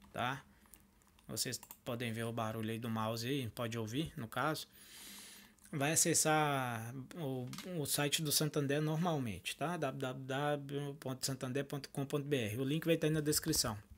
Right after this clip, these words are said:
Feito isso, você vai lá em acessar conta, tá? Do lado superior direito da tela, lá em cima,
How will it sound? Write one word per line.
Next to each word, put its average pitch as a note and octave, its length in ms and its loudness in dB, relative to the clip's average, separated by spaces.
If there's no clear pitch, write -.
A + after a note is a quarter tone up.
Feito F#3+ 320 6
isso, E3+ 380 6
você C#3 320 4
vai D#3 220 6
lá D#3 320 4
em F3 320 0
acessar E3 1040 4
conta, C3 480 -6
tá? D#3 280 -2
Do D#3+ 140 2
lado F3 320 6
superior E3+ 580 2
direito D3+ 680 0
da D3 200 0
tela, A#2 400 -4
lá F#3 320 -4
em E3+ 80 -2
cima, D#3 480 4